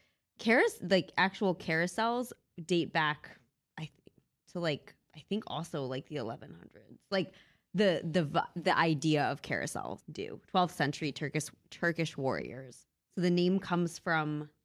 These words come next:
it means Garosello or Carosella, which means carousel, and it means little war.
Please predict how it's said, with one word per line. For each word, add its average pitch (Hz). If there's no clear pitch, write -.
it 170
means 170
Garosello 160
or 151
Carosella, 156
which 160
means 143
carousel, 131
and 147
it 143
means 147
little 156
war. 143